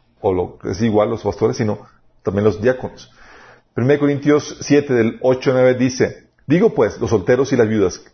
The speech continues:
que bueno les fuera quedarse como yo. Pero si no tienen don de continencia,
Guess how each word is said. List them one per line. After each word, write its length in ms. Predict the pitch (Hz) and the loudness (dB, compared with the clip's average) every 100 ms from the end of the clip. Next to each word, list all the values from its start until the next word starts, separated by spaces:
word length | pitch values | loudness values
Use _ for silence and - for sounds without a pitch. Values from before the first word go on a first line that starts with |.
| _ _ | _ _
que 100 | - | -2
bueno 240 | 135 202 233 | 0 2 0
les 120 | 190 | 0
fuera 240 | 151 156 | 0 0
quedarse 460 | 147 127 127 127 131 | 0 2 0 0 -2
como 180 | 131 127 | 2 4
yo. 420 | 143 139 - _ _ _ _ _ _ _ _ _ _ | 2 0 -8 _ _ _ _ _ _ _ _ _ _
Pero 200 | 131 139 | 2 2
si 200 | - 139 | 2 0
no 140 | 175 | 2
tienen 440 | 196 190 196 185 131 | 2 2 2 2 2
don 280 | 151 160 151 | 0 0 -2
de 120 | 143 | -2
continencia, 1080 | 135 127 143 135 127 120 - 104 101 101 | -2 0 0 2 2 0 0 0 0 -4